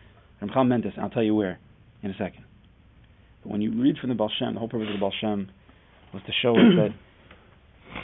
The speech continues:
you can live in this life, in this world, as beautiful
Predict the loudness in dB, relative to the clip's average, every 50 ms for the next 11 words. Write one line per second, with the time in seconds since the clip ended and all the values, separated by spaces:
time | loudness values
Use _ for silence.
0 | -14 -18 -20 -20 -20 -20 -20 -20 _ _ _ _ _ -20 -20 _ -12 -10 -10 -8
1 | -4 -2 0 0 0 2 0 0 0 -2 -2 -2 -2 0 0 0 0 -2 -4 -8
2 | -14 -20 -20 -20 _ _ _ -20 _ -20 _ _ _ _ _ -10 -6 -4 -4 -4
3 | -4 -6 -4 -2 -2 0 0 -2 -2 -4 -8 -12 -16 -20 _ _ _ -20 -20 -20
4 | _ _ _ _ -12 -10 -10 -10 -8 -6 -4 -2 0 -2 -2 -2 -4 -4 -2 -2
5 | -4 -6 -10